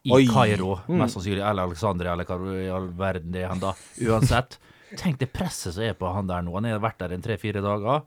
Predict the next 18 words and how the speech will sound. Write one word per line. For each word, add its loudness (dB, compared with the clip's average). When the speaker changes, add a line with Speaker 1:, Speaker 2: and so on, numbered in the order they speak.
Speaker 2:
Ja. -8
Speaker 1:
Det 0
er 0
mye 0
kjør, 2
mye 0
fans, 0
det -4
er -4
mye -4
sponsordeals, -4
mye -2
sponsormøter -4
og 0
hei 0
og 0
hå. 2
Speaker 2:
Ja. -8